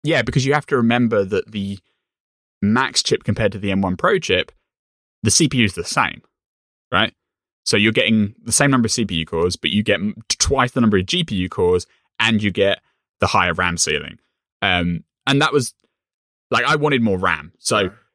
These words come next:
Speaker 1: primarily the reason I went to the Max is 'cause I got the sixty-four gigs of ram, which in my workloads, in very, s-, you know,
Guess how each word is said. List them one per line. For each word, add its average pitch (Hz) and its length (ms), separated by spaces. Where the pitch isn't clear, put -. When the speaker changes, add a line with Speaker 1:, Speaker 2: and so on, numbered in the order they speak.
Speaker 1:
primarily 160 440
the 127 80
reason 120 220
I 107 40
went 113 220
to - 40
the 107 80
Max 98 260
is 95 120
'cause 101 160
I 92 60
got 101 140
the - 80
sixty-four 101 380
gigs 110 220
of 156 60
ram, 117 200
which - 360
in 127 180
my 151 280
workloads, 127 720
in 131 140
very, 139 320
s-, - 720
you - 80
know, 113 400